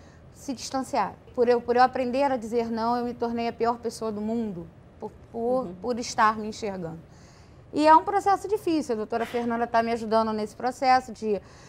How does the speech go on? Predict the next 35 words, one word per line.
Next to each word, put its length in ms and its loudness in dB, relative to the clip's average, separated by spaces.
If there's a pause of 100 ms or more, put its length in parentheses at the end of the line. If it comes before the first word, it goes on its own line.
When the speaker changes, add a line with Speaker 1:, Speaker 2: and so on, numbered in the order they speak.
(240)
Speaker 1:
autoconhecimento, 1120 6
porque 220 -6
assim, 220 -4
eu 80 -6
passei 320 -4
vinte 320 -4
e 60 -8
cinco 420 -6
anos 340 2
me 140 -2
anulando. 560 -4 (440)
Do 200 -2
meu 160 0
casamento 920 0
até, 640 2 (960)
é, 340 2
a 100 2
bariátrica 680 4
se 140 -14
passaram 480 -2
vinte 240 -4
e 40 -18
cinco 280 -4
anos. 360 -6 (720)
E 100 6
até 200 6
essa 260 4
pessoa, 500 2
né, 320 4
que 60 -2
era, 380 4 (380)
era, 360 2 (120)
era 220 4
não, 260 0
Speaker 2:
Ou 40 -12